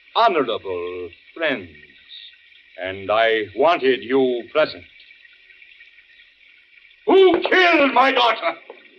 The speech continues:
Who took her life? There,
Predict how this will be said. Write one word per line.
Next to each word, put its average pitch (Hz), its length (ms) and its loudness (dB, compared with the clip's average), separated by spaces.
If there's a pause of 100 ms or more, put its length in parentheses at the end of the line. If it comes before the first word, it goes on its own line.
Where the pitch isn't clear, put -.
(680)
Who 359 380 4
took 302 300 0
her 269 200 4
life? 240 340 2 (2000)
There, 113 320 0